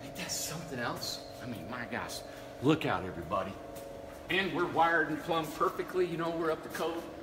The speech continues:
We are changing the wire inside our warehouse. We didn't know if we'd make it in business. So we just strung wires everywhere. So now we're in the process of rewiring the warehouse for the owner of the building, 'cause they give us a good deal on the rent. Over here is where we're building. We have a bench.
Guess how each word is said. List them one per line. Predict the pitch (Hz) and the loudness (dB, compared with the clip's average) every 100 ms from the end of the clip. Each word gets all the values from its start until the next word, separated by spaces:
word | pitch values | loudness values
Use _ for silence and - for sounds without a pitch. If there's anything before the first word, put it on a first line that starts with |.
| - - 131 | -12 -6 0
We | 156 | 2
are | 156 - | 2 0
changing | 175 160 165 | -2 -2 -2
the | 143 | 0
wire | 135 170 156 143 | 2 4 4 2
inside | 127 156 147 | 2 2 2
our | |
warehouse. | 139 156 156 - - - | 4 6 6 2 -4 4
We | 294 | 6
didn't | 285 | 8
know | 208 | 6
if | 180 | 4
we'd | 165 147 | 2 4
make | 160 160 104 | 4 4 0
it | 98 | -2
in | 117 | 2
business. | 135 98 - - - - - - - | 2 0 -2 -4 -4 -8 -10 -10 -4
So | 156 | 0
we | 247 | 2
just | 240 - - | 4 2 6
strung | 185 185 165 | 6 8 8
wires | 160 147 127 | 8 8 4
everywhere. | 156 127 98 78 - - - - - - - - | 2 2 -2 -4 -6 -8 -10 -10 -10 -10 -10 -6
So | - | 0
now | 151 185 | 8 8
we're | 170 | 8
in | 165 | 4
the | 147 | 4
process | 151 143 - 131 | 6 4 4 -2
of | 113 | 0
rewiring | 127 160 156 156 143 | 2 6 6 6 6
the | 127 | 4
warehouse | 151 131 123 - - - - - | 4 6 4 2 -4 -8 -10 -2
for | 226 220 | 2 4
the | 180 | 6
owner | 175 156 | 6 4
of | 120 | 2
the | |
building, | 139 135 - - - - - - | 2 2 0 -8 -10 -10 -10 -2
'cause | 156 | 2
they | 226 | 4
give | 240 | 4
us | - | 2
a | |
good | 135 151 113 | 2 0 4
deal | 131 107 | 2 2
on | 101 | 0
the | 80 | 0
rent. | 98 - - - - - - - - - - - - - | -2 -2 -6 -10 -10 -10 -10 -10 -10 -10 -8 -10 -10 -4
Over | 175 185 | 0 2
here | 208 240 | 2 2
is | - | 0
where | 196 | 0
we're | 170 160 160 | 0 0 0
building. | 202 170 | 0 2
We | 170 | 2
have | 175 | 2
a | - | 0
bench. | 190 202 | 0 0